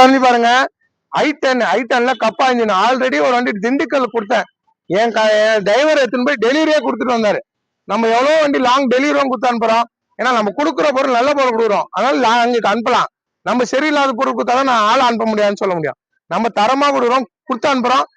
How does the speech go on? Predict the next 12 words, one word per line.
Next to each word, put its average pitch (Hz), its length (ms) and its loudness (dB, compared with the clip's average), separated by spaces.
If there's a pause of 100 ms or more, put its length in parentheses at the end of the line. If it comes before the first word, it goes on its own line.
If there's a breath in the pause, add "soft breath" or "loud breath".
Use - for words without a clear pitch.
(260 soft breath)
அதே 220 140 0
மாதிரி 262 160 0
தாங்க 269 220 0
என் 196 120 -4
கமாண்டை 269 380 2
பாருங்க, 220 260 2
ஃபர்ஸ்ட் 185 240 -4 (240)
நான் 170 320 0
எப்படி 285 240 -2
கொடுக்குறேன்னு 226 400 0
என் 170 140 -4
கமாண்டை 220 300 0